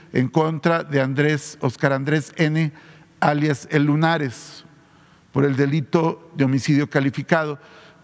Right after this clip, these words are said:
Esta sentencia es muy relevante porque a este sujeto, El Lunares, se le indi-, identifica como el principal líder del grupo criminal La Unión Tepito, que es el grupo generador de violencia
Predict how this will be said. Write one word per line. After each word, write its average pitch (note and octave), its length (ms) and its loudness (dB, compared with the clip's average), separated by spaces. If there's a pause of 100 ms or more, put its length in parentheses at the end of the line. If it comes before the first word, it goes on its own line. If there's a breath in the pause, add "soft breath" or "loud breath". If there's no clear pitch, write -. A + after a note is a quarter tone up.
(180 loud breath)
Esta F3 300 2
sentencia F#3+ 480 0
es F#3 60 0
muy F#3+ 120 2
relevante F3 640 0
porque C#3 400 0
a C#3+ 300 0
este D3+ 240 -6
sujeto, D#3 600 -2 (340 loud breath)
El C3+ 160 2
Lunares, D3 540 0 (340 loud breath)
se D3 180 2
le D3 80 2
indi-, D3 440 -2
identifica D3 640 0
como D3+ 220 0
el C3+ 80 0
principal D3+ 640 0
líder D#3 420 0 (400 loud breath)
del B2+ 160 2
grupo D3 400 0
criminal D3 640 0 (300 loud breath)
La B2+ 120 2
Unión C#3+ 280 0
Tepito, E3 580 0 (420 loud breath)
que C#3+ 100 2
es D3 140 0
el D#3 120 2
grupo E3 240 2
generador C#3+ 720 2
de D3 100 2
violencia C#3+ 640 0